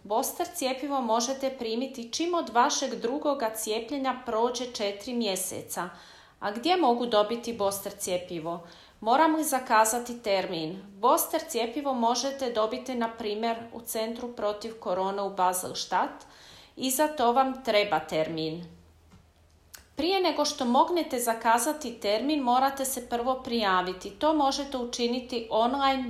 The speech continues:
na W W W koronainfcentrumbasel točka C H ili možete nazvati na broj nula osamsto petsto pedeset pet šesto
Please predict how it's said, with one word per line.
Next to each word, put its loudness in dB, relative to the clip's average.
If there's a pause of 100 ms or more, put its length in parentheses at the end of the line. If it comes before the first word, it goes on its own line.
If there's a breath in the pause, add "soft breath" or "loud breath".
na 2 (420 loud breath)
W 2
W 0
W 4 (120)
koronainfcentrumbasel 2 (420 loud breath)
točka 0
C -2 (100)
H 0 (380 loud breath)
ili 2
možete 2
nazvati 2
na 2 (100)
broj 4
nula 4 (100)
osamsto 2 (440)
petsto 0 (100)
pedeset -2 (180)
pet 2 (320)
šesto -2